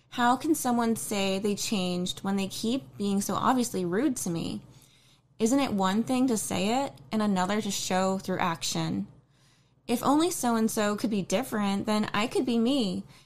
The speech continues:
and I could feel safe in my expression. Holy smokes, like, that phrase came out, and I was like, "Hello, self-victimization, and time to take this gift of realization and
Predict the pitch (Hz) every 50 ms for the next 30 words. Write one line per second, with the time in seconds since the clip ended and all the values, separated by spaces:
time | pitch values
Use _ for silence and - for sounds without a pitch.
0 | _ - 240 233 - 240 262 262 - 294 - - 269 247 240 247 - - 233 226
1 | 262 294 - - - 226 214 208 208 202 190 185 - - - - - 214 233 302
2 | - - - 214 190 180 196 180 190 - - - - _ _ _ _ _ _ _
3 | _ _ _ - 240 254 269 294 285 254 233 202 190 202 - - - 233 254 240
4 | 220 - 226 208 208 233 220 233 - - - - - - - - 247 240 233 233
5 | - - - - 262 233 214 220 - - 220 240 220 202 190 - - 202 202 202
6 | 196 202 202 196 202 208 202 202 - 311 294 285 277 262 247 247 - - 202 196
7 | 196 214 202 - - 214 202 196 185 - - 190 190 - 247 240 233 240 240 233
8 | - 214 208 - - - - 233 233 247 262 262 262 240 - 262 226 220 - 220
9 | 214 - - 208 202 208 - - - 202 196 202 202 196 196 196 190 190 202 -
10 | - 240 240 247 254 254 247 - 226 220 208